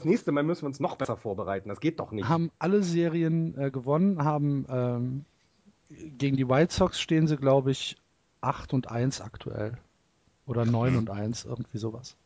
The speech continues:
Speaker 1: Und jetzt überlegt man sich mal, was White, ne? Wir können auch mal kurz über die White Sox reden, wie, wie beschissen das da alles gerade läuft. Die haben ja richtig aufgerüstet und ich meine, bei Minnesota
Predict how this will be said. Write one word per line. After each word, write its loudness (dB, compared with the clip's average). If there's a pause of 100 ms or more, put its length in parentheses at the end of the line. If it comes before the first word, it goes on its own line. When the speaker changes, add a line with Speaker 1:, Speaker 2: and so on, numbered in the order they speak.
(640)
Speaker 1:
Und -8
jetzt -4
überlegt 0
man -2
sich -4
mal, -2
was -6
White, -2
ne? -4
Wir -8
können -4
auch -2
mal -2
kurz -8
über -6
die -4
White -2
Sox -10
reden, -2
wie, -6 (100)
wie -8 (280)
beschissen -4
das -4
da 0
alles -2
gerade -4
läuft. -2 (840)
Die 2
haben 2
ja 4
richtig -2
aufgerüstet -2
und -2
ich -4
meine, 0
bei 2
Minnesota 2